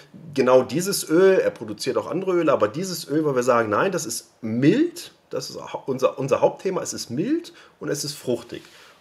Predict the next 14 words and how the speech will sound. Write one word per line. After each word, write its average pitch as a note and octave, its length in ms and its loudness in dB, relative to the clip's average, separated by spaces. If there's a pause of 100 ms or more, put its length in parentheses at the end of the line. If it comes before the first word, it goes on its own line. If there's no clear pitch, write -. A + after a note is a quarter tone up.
Und, G2 500 0
äh, G2+ 280 6 (100)
deshalb E3 460 4 (240)
diese, D#3+ 460 2
diese D3+ 320 -2
zwei C3+ 320 4
Kombinationen, C3+ 800 2 (180)
das A#2 140 -2
ist C#3 140 -2
ein C3 120 0
altes C#3+ 260 6
Familienrezept, E3 800 2
der, B2 960 6
äh, - 160 -14